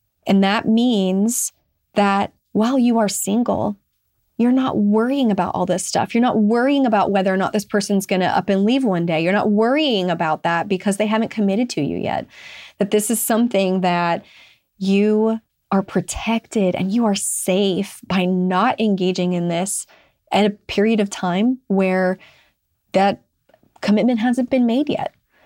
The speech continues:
And so that you have the ability to enjoy that freedom I was telling you about, you know, the freedom to move through your life with a little bit more ease, a lot more ease, because this is not something that you are worried about or consumed by or obsessed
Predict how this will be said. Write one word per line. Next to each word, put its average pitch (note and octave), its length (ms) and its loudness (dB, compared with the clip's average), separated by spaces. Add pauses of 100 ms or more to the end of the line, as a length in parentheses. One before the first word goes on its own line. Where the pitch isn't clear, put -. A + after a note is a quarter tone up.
(380)
And A3 140 2
so A#3+ 160 0
that A3 340 0 (140)
you A#3+ 160 2
have C#4+ 160 -2
the A#3+ 100 2
ability F#3 540 0
to - 160 -2
enjoy G3+ 300 2
that A3 200 0
freedom A3+ 640 -2
I F3+ 60 -4
was F3+ 100 -4
telling F3+ 300 -4
you F3 80 -4
about, - 340 -6
you G#3 80 2
know, G3 120 2
the G3+ 100 0
freedom B3 680 -2
to A#3 160 0
move G3+ 300 2
through G#3 240 -2
your F3 180 -2
life F3 440 -2 (280)
with F#3 240 -2 (220)
a F#3 60 -2
little G#3 280 2
bit B3 180 0
more G3+ 320 0
ease, G#3+ 420 0
a D#3 80 0
lot F#3+ 420 0
more F#3+ 320 0
ease, G3 400 -6 (320)
because G3+ 280 0
this A3 200 -2
is - 340 -4
not G3+ 280 0
something G#3 500 0
that F#3 220 -2
you G3+ 280 2
are E3+ 120 -2
worried F#3+ 380 0
about B3 320 0
or - 60 -8
consumed A3+ 520 -2
by A#3 280 0
or F3 160 -4
obsessed - 480 -6